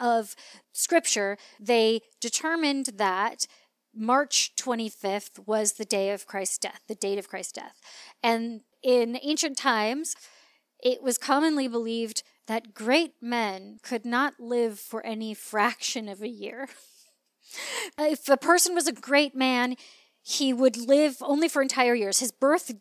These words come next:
date and his death date would have to be the same. But for Christ, because of his sacredness and holiness, his conception date was considered to be March twenty-fifth. So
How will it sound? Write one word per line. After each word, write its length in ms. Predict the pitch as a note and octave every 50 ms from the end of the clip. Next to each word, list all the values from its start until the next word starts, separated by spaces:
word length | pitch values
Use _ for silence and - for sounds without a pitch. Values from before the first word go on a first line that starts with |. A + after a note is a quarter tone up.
| _ _
date 380 | - C4+ C4+ C4+ C4+ C4+ - -
and 140 | - A#3+ C4
his 180 | B3+ A#3+ - -
death 280 | B3 A3+ A#3 - - -
date 180 | A#3 A3+ A3
would 80 | A3+ A3
have 120 | A3 G3+
to 80 | - G3+
be 80 | G#3
the 100 | G3 F#3+
same. 540 | F#3 - - G#3+ G3+ G3 F#3 F3+ - A3 A#3 - _ _ - - - - - - _ _ _ _ G#3+
But 200 | - C#4 C#4+ - _ _ _ - _ _
for 120 | - A#3+ A3+
Christ, 680 | - - - G#4+ A#4+ G#4+ C4 C4+ C4+ - - - -
because 360 | - A#3 - C#4 A#3+ A#3 -
of 120 | B3+ A3 -
his 320 | A3+ B3 A3 A3+ - - -
sacredness 640 | - - - C#4+ C4+ - C4+ C4 A#3 A#3+ A#3 -
and 80 | A3+ A#3
holiness, 480 | B3 D4+ D#4 D#4 D4 C#4 C#4 C#4+ C#4 - - - - - - _ _ _ _ _ _ _ _ _
his 200 | - C4 C#4 -
conception 880 | - - - D4 C4 C4+ - - - F4+ F#4 G4 - - - D#4+ C4 A#3+
date 260 | A#3 G#3+ G3 G3+ -
was 140 | G#3+ G#3 -
considered 440 | - A#3 G#3+ - - G3+ G#3 G3+ G3+
to 80 | -
be 140 | - G#3+ G#3+
March 300 | G3 F#3+ F#3+ - - -
twenty-fifth. 720 | - - G3 F#3+ F#3+ F#3 - - F#3 - - - _ _ _ - - - - -
So 440 | - - - B3 A3+ A3+ A3 A3+